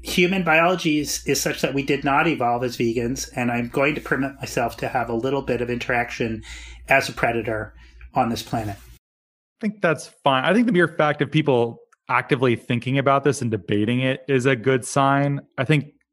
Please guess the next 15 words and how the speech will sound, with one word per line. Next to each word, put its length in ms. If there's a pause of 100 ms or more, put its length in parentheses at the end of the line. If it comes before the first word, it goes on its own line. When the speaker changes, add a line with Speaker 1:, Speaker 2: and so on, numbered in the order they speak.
(200)
Speaker 2:
you 120
even 140
have 260
this 240
too 240
about 420 (220)
number 200
six 320
here 160
is 120
be 180
thoughtful 520
with 180
local, 600 (300)
but 220